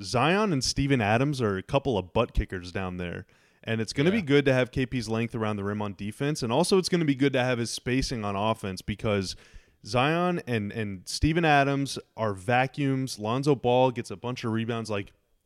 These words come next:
Speaker 1: these guys get every rebound. They're the number one rebounding team in the N B A. Um, number two on offense, number one, I believe, on defense, maybe number two,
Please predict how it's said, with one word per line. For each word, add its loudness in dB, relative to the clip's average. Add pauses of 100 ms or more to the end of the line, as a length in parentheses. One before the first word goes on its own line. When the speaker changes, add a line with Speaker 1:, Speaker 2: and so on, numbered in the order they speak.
(180)
Speaker 1:
these 0
guys 4
get 0
every 2
rebound. -2
They're -4
the -4
number 4
one 6
rebounding 0
team -4
in -2
the -4
N -6
B 0
A. 0 (420)
Um, -2
number 0
two 2
on -2
offense, -2
number -4
one, -2
I -2
believe, -4
on -4
defense, -8
maybe -6
number -2
two, -2